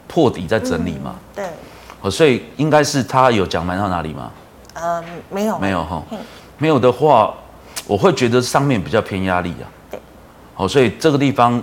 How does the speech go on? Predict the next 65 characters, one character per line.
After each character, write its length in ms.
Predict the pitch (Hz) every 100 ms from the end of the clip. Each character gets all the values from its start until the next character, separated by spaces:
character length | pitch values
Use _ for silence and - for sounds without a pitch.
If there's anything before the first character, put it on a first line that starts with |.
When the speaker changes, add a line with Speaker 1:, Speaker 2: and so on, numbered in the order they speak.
| -
Speaker 1:
如 140 | 123
果 120 | 135
要 100 | 135
买， 180 | 120 87
我 60 | 85
会 100 | 110
觉 140 | 98
得 80 | 98
比 140 | 78
较 200 | - 104
不 140 | 87 80
建 240 | 101 90
议。 140 | 80 - - - - -
Speaker 2:
嗯 100 | 254
哼。 20 | 226
Speaker 1:
然 20 |
后 80 | 123
如 140 | 170
果 160 | 156 135
要 120 | 160
停 200 | 123 120
损 200 | 110 87
的 80 | 92
话， 100 | 98
我 100 | 82
觉 140 | 107
得 60 | 95
还 120 | 95
是 80 | 107
跌 160 | 87
破 280 | - 101 76
了， 60 | - - - -
可 80 |
以 80 | 104 - - - -
等 100 | 90
一 100 | 85
下， 280 | 95 87 69
因 80 | 82
为 80 | 151
这 80 | 160
个 80 | 113
股 160 | -
票 180 | 131 123
应 140 | 120
该 120 | 120 117
是 240 | 117 104 - - - -
有 140 | 92
一 40 | 98
些 120 | 120
基 140 | 101
本 120 | 98 82
面 240 | 92 76
的， 140 | 55 - -
一 100 | 117
三 160 | 127 117
零 140 | 107
九 160 | 98 80
嘛， 120 | 87
Speaker 2:
哦。 20 |
Speaker 1:
都， 100 | 110
都 180 | 110 113
老 120 | 95
股 120 | 92
票 220 | 82 90
嘛。 140 | 69